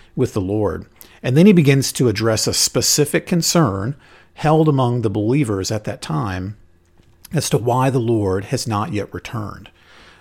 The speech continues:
Uh, and it's at this point that we arrive at the paragraph containing,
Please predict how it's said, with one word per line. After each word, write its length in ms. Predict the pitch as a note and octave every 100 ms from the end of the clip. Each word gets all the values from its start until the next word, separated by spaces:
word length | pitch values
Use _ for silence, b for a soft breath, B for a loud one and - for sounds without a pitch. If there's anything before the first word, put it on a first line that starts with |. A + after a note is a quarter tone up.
| -
Uh, 200 | G#2+ G2
and 100 | C3+
it's 160 | A#2 -
at 80 | C3
this 160 | D3
point 280 | - D3 C3
that 100 | A#2+
we 100 | A2
arrive 380 | A2 G#2+ A2 G#2
at 80 | -
the 80 | -
paragraph 800 | - F#3+ G3+ G#2+ F2+ F#2 F#2 -
containing, 640 | A2+ - B2+ A2+ G2